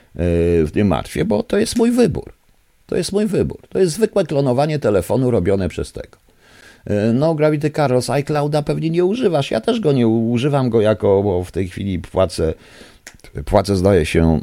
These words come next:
e, jeden euro. E, tak,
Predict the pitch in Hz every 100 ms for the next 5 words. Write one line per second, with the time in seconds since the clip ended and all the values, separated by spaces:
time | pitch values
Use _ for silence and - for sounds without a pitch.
0 | 85 82 87 87 82 82 85 104 95 -
1 | 95 90 76 - - - - _ _ -
2 | _ - 76 73 71 69 50 - - _
3 | _ _ 160 123